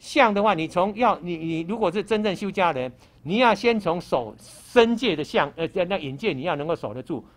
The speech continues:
引戒守住之后，你就要守心戒、眼戒、什么戒，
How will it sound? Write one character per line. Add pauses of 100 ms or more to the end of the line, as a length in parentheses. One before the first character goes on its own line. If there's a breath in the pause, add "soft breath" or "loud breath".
(480 soft breath)
引
戒
守
住
之
后， (200)
你
就
要
守
心
戒、
眼
戒、
什
么
戒，